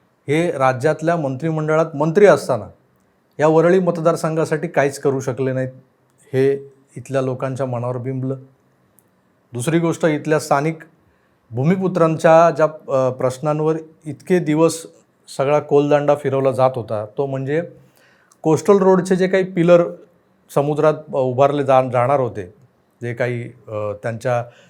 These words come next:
संकल्पचित्रात दाखवले गेले होते, त्या पिलर्समुळे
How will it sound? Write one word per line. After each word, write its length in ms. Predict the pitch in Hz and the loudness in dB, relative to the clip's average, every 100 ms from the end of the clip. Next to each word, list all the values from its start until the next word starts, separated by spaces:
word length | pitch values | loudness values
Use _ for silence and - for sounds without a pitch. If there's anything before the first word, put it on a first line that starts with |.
| _ | _
संकल्पचित्रात 880 | - 131 127 147 151 147 139 143 143 - - _ _ _ _ - | -2 -2 2 2 2 0 0 2 0 0 -20 _ _ _ _ -4
दाखवले 400 | 127 123 147 143 | -2 2 2 2
गेले 200 | 135 135 | 0 0
होते, 260 | 117 117 - - _ _ _ _ _ _ _ _ - | -2 -6 -10 -10 _ _ _ _ _ _ _ _ -6
त्या 100 | 131 | -6
पिलर्समुळे 720 | - 156 196 190 185 143 123 | -2 2 2 2 -2 -2 -4